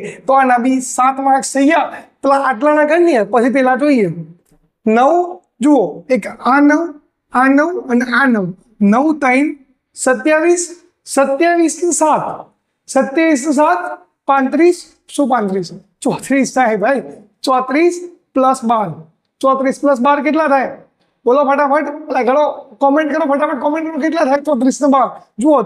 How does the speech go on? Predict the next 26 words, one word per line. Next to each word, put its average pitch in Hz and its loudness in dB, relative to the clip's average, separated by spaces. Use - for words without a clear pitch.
ચોત્રીસ 262 -2
ને 277 0
દસ, 277 0
ચુમ્માલીસ 277 0
ને 294 2
બે, 262 2
છેતાલીસ. 214 0
જુઓ, 240 2
આટલા 254 0
ચેપ્ટર 240 -2
કરો 285 2
તમે, 226 0
એક, 247 0
બે, 226 4
ત્રણ, 240 -2
ચાર, 226 2
પાંચ, 233 -2
છ 254 0
ચેપ્ટર, 214 -2
તો 247 2
બી 277 2
તમારા 240 2
ચુમ્માલીસ 240 2
માર્ક્સ 190 -4
થઈ 269 2
ગયા. 285 -8